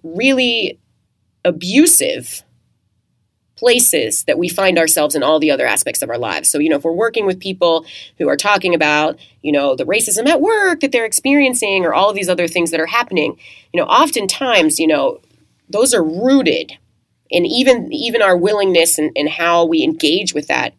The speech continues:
in our office is rooted in our willingness and how we engaged,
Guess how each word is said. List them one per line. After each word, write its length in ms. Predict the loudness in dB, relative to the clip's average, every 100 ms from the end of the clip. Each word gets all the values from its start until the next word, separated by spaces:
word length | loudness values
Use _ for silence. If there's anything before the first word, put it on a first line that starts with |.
| -8
in 120 | -6
our 180 | -6 -4
office 460 | -2 -2 -2 -4
is 200 | -4 -6
rooted 540 | -8 0 0 2 -2 -6 -18 -20 -20 -4
in 140 | 0
our 100 | 2
willingness 640 | 2 2 2 2 0 -2 -4
and 140 | -4
how 180 | -4 -4
we 160 | -4
engaged, 560 | -6 -4 -4 -6 -6 -10